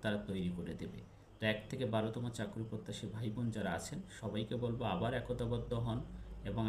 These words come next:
আপনাদের দায়িত্ব যে অথরিটি যারা আছেন, তাদের সাথে যোগাযোগ স্থাপন করা এবং অবশ্যই আইনের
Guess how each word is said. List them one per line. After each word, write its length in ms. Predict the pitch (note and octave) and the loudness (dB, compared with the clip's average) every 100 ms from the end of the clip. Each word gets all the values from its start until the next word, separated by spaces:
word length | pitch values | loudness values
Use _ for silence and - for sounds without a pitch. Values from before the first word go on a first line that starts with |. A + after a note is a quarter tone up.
| G#2+ | 2
আপনাদের 360 | - B2+ C#3 A#2+ | 0 0 0 2
দায়িত্ব 400 | F#2+ G#2+ C#3 - D3 D3 - - - - - - - - A2 | 4 4 4 -2 -2 -2 -6 -14 -16 -14 -14 -12 -12 -8 0
যে 120 | C#3+ D3+ F3+ - - - | 4 6 4 -4 -6 -2
অথরিটি 420 | G#2+ D#3+ F3 F3 D3 | 2 4 6 6 8
যারা 140 | B2+ G2+ | 8 8
আছেন, 240 | - G#2 - - | 6 0 -2 -2
তাদের 280 | A2 G#2+ - - | 0 2 0 -2
সাথে 200 | A2+ D#3 C3+ | -4 -6 -2
যোগাযোগ 320 | G#2+ G2 F2+ G2 - | 0 2 0 -4 -4
স্থাপন 340 | G#2+ - C3 B2+ | -4 -2 -4 -2
করা 160 | C3 E3+ - - - | -2 -4 -6 -12 -6
এবং 180 | G2+ G#2+ G2+ | 0 4 4
অবশ্যই 420 | A#2 F3 - G#2 F2 - - - - G2+ | 6 6 6 2 0 -6 -14 -18 -2 8
আইনের 340 | A#2+ D#3+ E3+ | 12 12 12